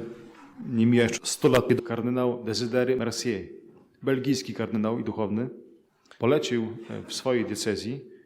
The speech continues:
nie wiem, jak to było szeroko, mo-, może w całej Belgii, aby dwa razy do roku czytany był krótki zbiór zasad życia chrześcijańskiego.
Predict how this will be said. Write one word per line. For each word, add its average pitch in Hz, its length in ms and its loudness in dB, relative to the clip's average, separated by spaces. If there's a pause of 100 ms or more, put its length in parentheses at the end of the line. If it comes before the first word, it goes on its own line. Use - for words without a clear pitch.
(120)
nie 113 60 -2
wiem, 104 100 0
jak 95 120 -8
to 107 100 -4
było 101 120 -4
szeroko, 107 340 -2
mo-, 110 220 0
może 117 200 0
w - 60 -10
całej 107 300 -2
Belgii, 101 400 -4 (540)
aby 120 360 2 (320)
dwa 120 200 4
razy 123 260 2
do 117 100 4
roku 123 340 -2
czytany 131 460 -2
był 120 240 0
krótki 151 460 0
zbiór 113 420 0
zasad 113 300 -2
życia 117 280 -2
chrześcijańskiego. 110 1040 -2